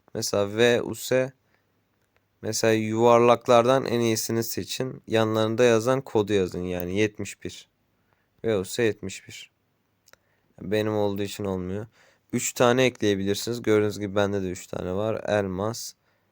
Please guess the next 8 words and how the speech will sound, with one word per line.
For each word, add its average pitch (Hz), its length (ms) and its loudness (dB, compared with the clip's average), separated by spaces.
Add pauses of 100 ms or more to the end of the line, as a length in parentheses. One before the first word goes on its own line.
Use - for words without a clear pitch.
(300)
yakut 101 440 2 (140)
bu - 80 -20
galiba, 92 460 0
bir 110 100 -8
de 110 100 2
kalp. - 300 -6 (2000)
Ondan 117 360 4
sonra 95 540 -4